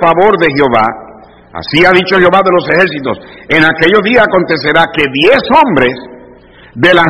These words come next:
naciones de toda lengua tomarán del manto a un judío, diciendo, 'Iremos con vosotros, porque hemos oído que dia-, que Dios está con vosotros'". ¿Se dan cuenta?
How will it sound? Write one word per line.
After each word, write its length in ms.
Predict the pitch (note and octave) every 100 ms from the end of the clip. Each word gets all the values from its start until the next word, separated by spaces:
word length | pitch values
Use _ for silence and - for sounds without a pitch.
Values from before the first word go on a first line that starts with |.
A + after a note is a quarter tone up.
| D#3
naciones 480 | D#3 - G3 C4+
de 160 | G3+ E3+
toda 240 | G#3 A#3
lengua 440 | G#3+ B3 G#3 A#2 A2+ - - - - _ _
tomarán 680 | F3 E3+ D#3+ D#3 D3 A#3+ C4+
del 160 | A3+ G3+
manto 340 | G3 B3+ C4+ A#3+ -
a 160 | F3+ F3
un 240 | D4 E4+
judío, 480 | G#3+ A#3+ C#4+ E4+ F#3+ D#4+ - - - - - - - -
diciendo, 640 | C3 A#2+ E3 G3 D#3+ D3 C#3+
'Iremos 420 | C#3 C3+ D#3 G3 - - - - - - _ _
con 240 | D#3 E3+ D3+
vosotros, 560 | D3+ D3+ A#3 F3 B2+ B2 B2+
porque 280 | B2 - B2 C3
hemos 240 | D3+ D#3 D3 E3
oído 160 | D3 B2 -
que 80 | A2+
dia-, 280 | C3 C#3+ -
que 100 | C3
Dios 240 | B2+ F3 A#2 A2+
está 320 | G#2 - A2+ -
con 160 | - C3 A#2
vosotros'". 480 | A2+ D3+ C#3+ F#2+ -
¿Se 60 |
dan 160 | B2+ E3+
cuenta? 320 | G3 G#3 F#3